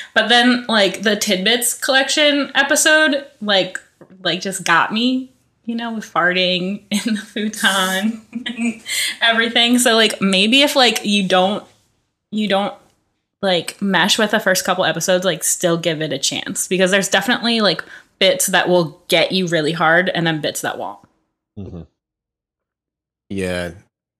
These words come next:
Speaker 3: Yeah, I, I recommend this show solely on the principle of the shitting as well.
Speaker 1: Mm-hmm.
Speaker 3: Um, and just, like, the potty humor.
Speaker 1: Ugh.
Speaker 3: And yeah,
Speaker 1: I
Speaker 3: 'cause
Speaker 1: feel
Speaker 3: if
Speaker 1: like potty humor is universal.
Speaker 3: It's universal.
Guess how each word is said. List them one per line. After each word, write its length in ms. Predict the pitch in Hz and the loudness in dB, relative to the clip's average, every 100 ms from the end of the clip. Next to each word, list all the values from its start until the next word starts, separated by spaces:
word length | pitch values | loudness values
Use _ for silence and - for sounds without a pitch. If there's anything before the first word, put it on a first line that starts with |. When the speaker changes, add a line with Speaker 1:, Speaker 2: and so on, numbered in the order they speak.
| - | -4
Speaker 3:
Yeah, 320 | 107 117 123 | 0 2 2
I, 60 | 127 | 2
I 40 | |
recommend 500 | 131 139 127 123 123 | 2 2 2 2 2
this 100 | 123 | 0
show 880 | - - 120 113 113 117 117 117 110 - _ _ - | -2 0 2 2 2 0 -2 -4 -8 -14 _ _ -4
solely 260 | 120 113 | 2 4
on 120 | 110 104 | 4 2
the 80 | |
principle 760 | 98 110 101 101 92 95 92 92 | -2 -2 -2 -2 -2 0 2 0
of 480 | 80 87 85 85 - _ _ _ _ _ _ - | -2 -4 -6 -10 -18 _ _ _ _ _ _ -16
the 420 | 90 92 87 85 | -10 -8 -6 -6
shitting 460 | 80 107 87 85 85 95 _ | -4 -4 -4 -6 -10 -18 _
as 160 | 90 87 | -14 -10
well. 340 | 85 80 82 - _ _ _ _ _ - | -8 -6 -8 -12 _ _ _ _ _ -4
Speaker 1:
Mm-hmm. 100 | 87 82 82 | -2 -2 -2
Speaker 3:
Um, 320 | 80 80 78 - _ | -2 -6 -10 -16 _
and 140 | 101 90 | -6 -2
just, 140 | - | -2
like, 160 | 87 82 | -4 -6
the 80 | - | -6
potty 280 | 87 80 | -4 -4
humor. 440 | 78 80 80 78 78 - _ _ _ _ | -6 -8 -6 -8 -10 -18 _ _ _ _
Speaker 1:
Ugh. 160 | 208 208 - - - | 0 0 -2 -10 -6
Speaker 3:
And 500 | - 90 87 85 - _ _ _ _ - | -4 -2 -4 -6 -10 _ _ _ _ -2
yeah, 100 | 156 | 2
Speaker 1:
I 40 | |
Speaker 3:
'cause 120 | - 143 | 4 4
Speaker 1:
feel 120 | 494 | 4
Speaker 3:
if 60 | 392 | 4
Speaker 1:
like 80 | - | 2
potty 320 | 226 226 254 | 4 6 4
humor 320 | 247 220 202 | 4 4 4
is 180 | 190 185 | 4 2
universal. 540 | 190 180 165 160 370 | 2 2 2 2 0
Speaker 3:
It's 120 | - 339 | 2 2
universal. 680 | 359 349 359 - 147 151 | 2 0 -2 -2 -4 -8